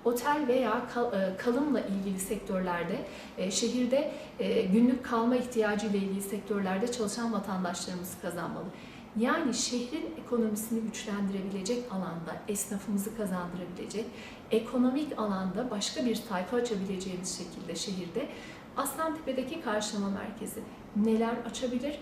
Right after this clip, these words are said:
ve ne kadar çok sayıda kişiyi getirebilir? Burada da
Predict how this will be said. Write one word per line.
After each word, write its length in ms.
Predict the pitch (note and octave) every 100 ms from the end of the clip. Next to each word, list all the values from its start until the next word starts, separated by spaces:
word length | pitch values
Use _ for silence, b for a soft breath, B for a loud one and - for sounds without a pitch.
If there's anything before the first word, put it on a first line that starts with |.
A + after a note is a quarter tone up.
| - -
ve 160 | A3 B3
ne 140 | D4
kadar 340 | A#3+ G#3 G3
çok 200 | G3 G#3+
sayıda 320 | - G3 F#3+ A#3
kişiyi 340 | - G3+ F3+
getirebilir? 480 | F3 - - - - -
Burada 260 | E4 C4 G3+
da 160 | A3+